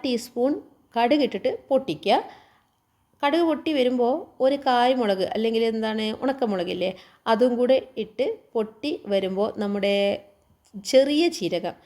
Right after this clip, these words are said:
അത് കാൽ ടീസ്പൂൺ മാത്രം ഇട്ട് അതും ഒന്ന് പൊട്ടി വരും. ആ സമയത്ത്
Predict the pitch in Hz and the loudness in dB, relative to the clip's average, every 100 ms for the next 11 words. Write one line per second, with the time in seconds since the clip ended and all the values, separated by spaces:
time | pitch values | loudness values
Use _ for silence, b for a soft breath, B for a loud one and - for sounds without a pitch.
0 | b b 277 302 302 269 269 285 277 247 | b b -6 -4 -2 0 0 -2 -2 -2
1 | 240 240 233 220 202 208 247 202 196 - | -2 -4 -2 -2 -2 -4 -2 -4 -4 -6
2 | - 254 262 202 185 175 180 190 349 370 | -2 0 2 0 -2 -6 -6 -6 -4 -4
3 | 226 202 190 196 | -4 -4 -6 -4